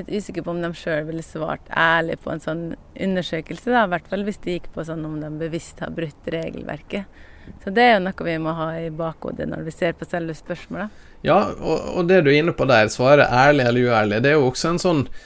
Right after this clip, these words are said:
Speaker 2: eh, ja, kall det en, en veldig grunnleggende,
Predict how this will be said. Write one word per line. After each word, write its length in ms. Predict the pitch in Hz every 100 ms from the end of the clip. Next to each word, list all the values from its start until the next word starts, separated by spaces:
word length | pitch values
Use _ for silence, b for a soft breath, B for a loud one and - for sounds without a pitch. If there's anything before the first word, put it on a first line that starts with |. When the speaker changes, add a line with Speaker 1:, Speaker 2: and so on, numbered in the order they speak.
| B B B B B
Speaker 2:
eh, 640 | - 110 107 - 117 117 B B B B - - - - - - 147 131
ja, 140 | 123 131
kall 180 | 139 120
det 80 |
en, 80 | 117 - 123
en 80 |
veldig 180 | 131 143 131
grunnleggende, 1000 | 127 143 151 156 147 120 113 113 110